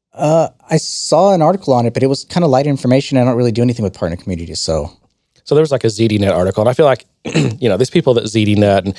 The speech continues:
Speaker 2: and even, like, um, who else? Uh, like, Forbes and, um, that, that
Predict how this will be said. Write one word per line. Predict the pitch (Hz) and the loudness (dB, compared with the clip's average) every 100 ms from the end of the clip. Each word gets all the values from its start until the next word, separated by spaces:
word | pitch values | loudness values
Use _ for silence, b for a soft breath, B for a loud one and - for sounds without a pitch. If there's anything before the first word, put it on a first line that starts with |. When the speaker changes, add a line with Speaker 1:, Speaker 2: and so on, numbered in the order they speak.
| B B | B B
Speaker 2:
and | 196 | 0
even, | 135 110 | 2 0
like, | 95 90 101 - _ - | -2 -4 -12 -20 _ -12
um, | 85 78 78 | -8 -8 -4
who | 120 | 0
else? | 110 87 - | 2 0 -2
Uh, | 101 - | -4 0
like, | 87 - | -4 -4
Forbes | - 113 107 104 101 | -2 0 2 2 0
and, | 104 90 87 85 _ _ _ _ _ _ _ _ _ _ _ _ _ _ | 0 0 -2 -6 _ _ _ _ _ _ _ _ _ _ _ _ _ _
um, | - _ _ _ _ _ | -20 _ _ _ _ _
that, | - 90 110 | -4 -4 0
that | 104 | -2